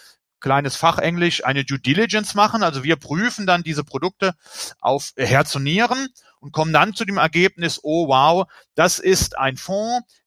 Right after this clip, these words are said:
der spielt viele verschiedene, äh, äh, Themen oder der, der, der bewegt sich auf vielen Ebenen der Nachhaltigkeit, der hat eine ganze Klaviatur an Elementen und spielt die auch sehr gut. Dann gibt es das Siegel und wir haben dann so ein kleines Sternesystem. Wenn et-,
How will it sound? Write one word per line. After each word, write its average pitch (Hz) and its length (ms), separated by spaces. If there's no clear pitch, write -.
der 147 160
spielt 185 420
viele 247 600
verschiedene, 196 840
äh, 147 340
äh, 147 40
Themen 226 480
oder 156 260
der, 139 200
der, 135 300
der 117 380
bewegt 165 420
sich - 320
auf 143 180
vielen 208 320
Ebenen 190 340
der 175 100
Nachhaltigkeit, 170 1000
der 139 100
hat 139 180
eine 143 120
ganze 170 320
Klaviatur 143 600
an 156 100
Elementen 147 540
und 170 120
spielt 185 260
die 170 100
auch 131 160
sehr 120 180
gut. 208 380
Dann 139 100
gibt 160 160
es - 140
das 120 160
Siegel 208 500
und 151 380
wir 135 120
haben 143 140
dann 139 200
so 143 80
ein 123 360
kleines 117 280
Sternesystem. 151 760
Wenn 127 200
et-, - 160